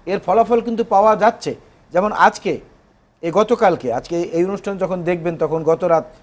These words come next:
গতকালকে হয়ে যাবে, শাহরিয়ার আলম সাহেব প্রতিমন্ত্রী, পররাষ্ট্র বিষয়ক প্রতিমন্ত্রী, তার চারাঘাট উপজেলায় ইউনিয়ন পরিষদের বর্তমান নির্বাচিত চেয়ারম্যান এবং সাবেক উপজেলা নির্বাচিত ভাইস চেয়ারম্যান, তারা সহ শতাধিক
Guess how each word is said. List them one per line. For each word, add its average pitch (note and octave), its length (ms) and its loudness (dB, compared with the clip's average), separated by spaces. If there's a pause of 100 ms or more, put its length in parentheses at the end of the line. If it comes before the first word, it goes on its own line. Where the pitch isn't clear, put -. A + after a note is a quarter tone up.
(120)
গতকালকে D#3+ 460 0
হয়ে D3+ 160 6
যাবে, C#3+ 240 2 (520)
শাহরিয়ার A3+ 420 4
আলম A3 220 2
সাহেব E3+ 240 2 (380)
প্রতিমন্ত্রী, F3+ 580 -2 (760)
পররাষ্ট্র G#3+ 400 2
বিষয়ক G#3 260 -2
প্রতিমন্ত্রী, D3+ 500 -4 (100)
তার F3 220 4
চারাঘাট G3+ 420 2
উপজেলায় A3+ 460 2 (320)
ইউনিয়ন G#3 360 2
পরিষদের A3+ 480 2
বর্তমান G3+ 460 2
নির্বাচিত G#3+ 460 0 (140)
চেয়ারম্যান G#3+ 380 0 (320)
এবং F3+ 220 -2
সাবেক G3+ 380 2
উপজেলা G#3 440 4 (400)
নির্বাচিত F#3+ 480 -2
ভাইস E3+ 280 4
চেয়ারম্যান, B2 400 -2 (400)
তারা F#3+ 260 0
সহ A3+ 180 2 (160)
শতাধিক A#3+ 460 2